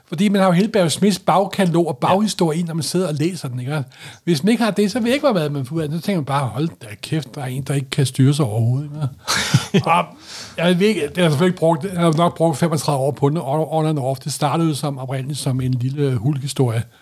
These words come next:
Speaker 1: som der ikke bliver antaget, og der er også noget med den historie, så gik videre i nogle andre historier, men det, det kommer vi ind til, når vi går i gang med Morsen og Holk-afsnittet om et par, par måneder.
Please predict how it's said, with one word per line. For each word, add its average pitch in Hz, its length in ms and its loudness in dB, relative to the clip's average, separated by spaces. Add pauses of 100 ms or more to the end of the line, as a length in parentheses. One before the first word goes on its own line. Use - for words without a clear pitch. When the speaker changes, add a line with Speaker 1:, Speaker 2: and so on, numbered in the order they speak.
(1300)
Speaker 1:
som 143 140 2
der 143 80 2
ikke - 260 -2
bliver 143 180 0
antaget, 127 480 -2
og 120 120 -4
der 139 60 2
er 131 40 2
også 127 220 0
noget 139 220 4
med 139 80 2
den 135 140 2
historie, 135 380 0
så 139 160 -2
gik 131 240 -2
videre 127 240 2
i 131 40 0
nogle 120 180 -2
andre 117 220 -4
historier, 120 440 -4
men 117 140 -6
det, 147 300 0
det 151 140 0
kommer 147 180 2
vi 143 60 4
ind 131 80 0
til, 147 160 0
når 139 120 2
vi 127 100 0
går 135 140 -4
i 131 40 -2
gang 131 220 0
med 139 180 0
Morsen 127 340 -2
og 117 60 -2
Holk-afsnittet 131 680 -4
om 123 120 -14
et 127 80 -14
par, 135 100 -2
par 127 120 0
måneder. 120 340 0